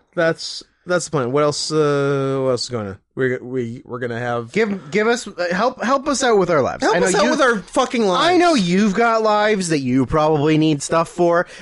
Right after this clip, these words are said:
Speaker 2: but, um, we're giving you free content, and this is the first real episode we've done in a
Speaker 1: In,
Speaker 2: little while.
Speaker 1: in months.
Speaker 2: And also, n-, better sounding audio.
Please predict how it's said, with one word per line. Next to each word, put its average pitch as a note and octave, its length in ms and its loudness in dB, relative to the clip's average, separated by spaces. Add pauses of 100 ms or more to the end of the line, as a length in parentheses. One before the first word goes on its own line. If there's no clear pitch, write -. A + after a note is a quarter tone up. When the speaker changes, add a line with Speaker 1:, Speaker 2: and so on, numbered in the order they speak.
Speaker 2:
but, F#3+ 220 2
um, F#3+ 280 2
we're G3 220 2
giving D3+ 560 0
you F3 220 2
free C#3+ 320 0
content, D3 600 -2
and D4 160 2
this D#4+ 120 2
is D4+ 120 0
the D4+ 120 -2
first D#4+ 420 0 (240)
real B3+ 540 2
episode F#3 500 0
we've F3+ 140 -2
done G3 220 0
in G3+ 180 0
a - 40 2
Speaker 1:
In, G3 60 2
Speaker 2:
little B3+ 200 0
while. A#3 340 2
Speaker 1:
in F#3+ 60 2
months. - 380 0
Speaker 2:
And B3+ 240 2
also, F#3+ 600 2
n-, A3 420 -8
better B3 280 2
sounding C4 520 0
audio. B3 500 0